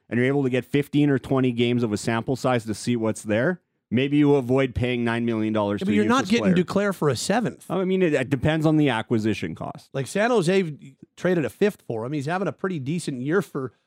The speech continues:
Speaker 2: a team that does not score very much. And I think they'd probably be looking for a third.
Speaker 1: If it's a third, it's too much. But if you can get him for a late rounder, a fifth, a sixth, or a seventh,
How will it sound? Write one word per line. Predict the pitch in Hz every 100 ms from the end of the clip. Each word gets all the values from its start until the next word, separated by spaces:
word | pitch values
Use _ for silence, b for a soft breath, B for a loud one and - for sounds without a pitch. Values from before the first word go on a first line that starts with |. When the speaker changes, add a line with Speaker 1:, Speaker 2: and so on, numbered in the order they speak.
| -
Speaker 2:
a | 131
team | - 180 160
that |
does | 127 123
not | 143 156 - -
score | - 170 202
very | 151 120 101
much. | 95 107 - - _ _ -
And | 143 151 151 151 151 151 -
I | 143
think | 151 175
they'd | 170 165
probably | 175 170 170
be | 165
looking | 165 196 165
for | 185
a | 175
third. | - 185 262 95 -
Speaker 1:
If | 110
it's | 113
a | 117
third, | - 147 135
it's | -
too | - 120
much. | 95 85
But |
if | 95
you | 110
can |
get | 113
him | 135
for | 127 127
a |
late | 110 110 -
rounder, | 101 110 147 180
a | 120
fifth, | 120 123
a |
sixth, | 113 120 -
or | 107
a |
seventh, | 101 107 180 208